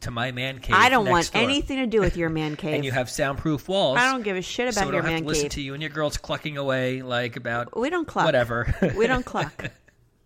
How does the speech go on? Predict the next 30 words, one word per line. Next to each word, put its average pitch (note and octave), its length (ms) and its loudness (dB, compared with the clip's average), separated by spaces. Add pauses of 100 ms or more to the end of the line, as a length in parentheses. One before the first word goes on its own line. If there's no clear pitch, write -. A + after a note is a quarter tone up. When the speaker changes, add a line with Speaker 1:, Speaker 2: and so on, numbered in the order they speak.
(200)
Speaker 2:
We G#3+ 100 -4
don't G3 140 -8
cluck. - 260 -14 (760)
No, G#3 140 -4
no, G3+ 100 -4
no. E3+ 180 -4
Keep A3 220 -6
the A3+ 100 0
testosterone G3 640 -6
and F3+ 100 -6
the D#3+ 40 -8
estrogen D#3 540 0
separate. D#3+ 440 -6
Speaker 1:
<laughs> - 80 -14
Right. A2 220 -2 (320)
Speaker 2:
Um, F#3 420 6 (460)
no, A3+ 320 4
I F#3 220 4
want, G3+ 280 -2
I F#3+ 140 0
want F#3+ 360 -2 (320)
no G3+ 460 0
kids G#3 380 -2
to - 100 -10
be G3 80 0
able F3+ 140 0
to F3 80 -6
get E3+ 120 -2
in. D#3+ 380 -4
Speaker 1:
Right. A2+ 260 -4